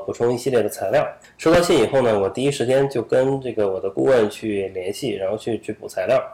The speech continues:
当时呢，就是非常吃惊，就是我的顾问呢，说先不要补，因为补料的话是有九十天的一个等待期，就是最晚要等，从收到信以后的九十天之内要补齐这个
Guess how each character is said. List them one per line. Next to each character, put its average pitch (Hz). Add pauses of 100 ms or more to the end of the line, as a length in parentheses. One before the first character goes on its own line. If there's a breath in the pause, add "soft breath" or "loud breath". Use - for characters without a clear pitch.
(120)
当 160
时 127
呢， 139
就 131
是 113
非 -
常 147
吃 -
惊， 170
就 139
是 123
我 107
的 104
顾 151
问 147
呢， 107 (520 loud breath)
说 139 (500)
先 160
不 -
要 151
补， 101 (380)
因 139
为 160 (220)
补 110
料 127
的 117
话 113
是 113
有 110
九 101
十 95
天 131
的 120
一 101
个 110
等 -
待 101
期， 127
就 -
是 104
最 147
晚 101 (480 loud breath)
要 107
等， 98 (300)
从 120
收 160
到 160
信 156
以 101
后 131
的 110
九 98
十 90
天 135
之 160
内 165
要 110 (140)
补 98
齐 -
这 113
个 107